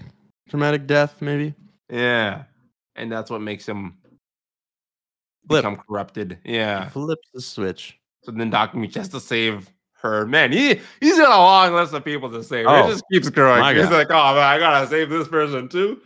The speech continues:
Speaker 2: God damn. Andrus is, all right.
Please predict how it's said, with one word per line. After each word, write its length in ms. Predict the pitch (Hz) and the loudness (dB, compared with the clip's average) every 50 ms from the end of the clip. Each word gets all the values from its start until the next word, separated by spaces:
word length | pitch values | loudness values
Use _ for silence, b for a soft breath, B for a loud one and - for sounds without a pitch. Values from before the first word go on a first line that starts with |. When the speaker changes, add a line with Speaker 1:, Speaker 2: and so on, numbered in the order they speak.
| b b b b b - - | b b b b b -2 0
Speaker 2:
God 360 | 185 170 147 135 127 123 123 | 2 4 4 4 2 2 2
damn. 280 | 156 185 180 160 139 | 4 4 4 4 2
Andrus 500 | 151 185 226 277 294 269 285 294 285 - | 2 2 4 4 2 2 2 -2 -2 -2
is, 180 | 269 302 277 - - _ _ _ - - | -2 -4 -6 -6 -10 _ _ _ -12 -6
all 260 | 147 139 123 117 113 113 | -4 -2 -2 -2 -2 -4
right. 200 | 113 107 107 | -6 -6 -8